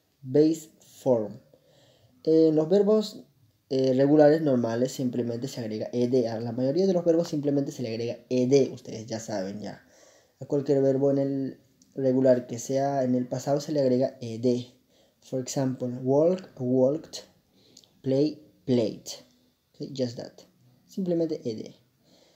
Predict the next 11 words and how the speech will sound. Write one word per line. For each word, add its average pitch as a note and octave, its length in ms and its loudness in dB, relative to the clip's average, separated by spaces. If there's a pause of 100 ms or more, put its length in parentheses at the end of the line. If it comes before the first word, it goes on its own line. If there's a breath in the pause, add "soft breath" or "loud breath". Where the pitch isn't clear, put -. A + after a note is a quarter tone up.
(300 soft breath)
Next, C#3 500 2
en C#3 80 -6
lo B2+ 80 0
siguiente D3 380 2
tenemos C#3 360 0
verbs D3+ 420 4
ending C#3+ 500 2
in C3 300 -4
E G#3+ 520 -2 (160)
plus A#2+ 320 -6
D. C3+ 320 2